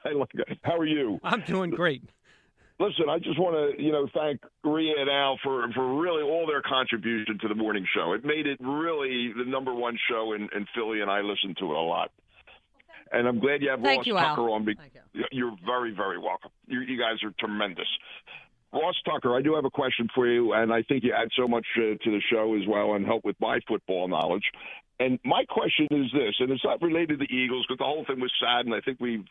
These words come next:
Speaker 1: talked it out, probably some more things we can talk about. But the fact is, this pro game, this, this, this all-star game, this, what kind of format should you,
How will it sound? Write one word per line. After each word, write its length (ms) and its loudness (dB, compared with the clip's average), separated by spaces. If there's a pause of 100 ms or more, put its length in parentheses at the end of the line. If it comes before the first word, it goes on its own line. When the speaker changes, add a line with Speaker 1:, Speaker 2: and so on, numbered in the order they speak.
(140)
Speaker 1:
talked 240 -4
it 100 0
out, 300 2 (360)
probably 280 0
some 80 -2
more 140 2
things 200 -2
we 40 -6
can 80 -4
talk 180 0
about. 160 -2 (260)
But 80 -2
the 160 -4
fact 300 -2
is, 240 0 (380)
this 140 0 (680)
pro 360 0
game, 380 0
this, 220 0
this, 240 0
this 200 -2 (180)
all-star 600 -2
game, 280 0
this, 100 -4 (640)
what 200 -4
kind 200 2
of 160 -2
format 500 0
should 240 -2
you, 140 -2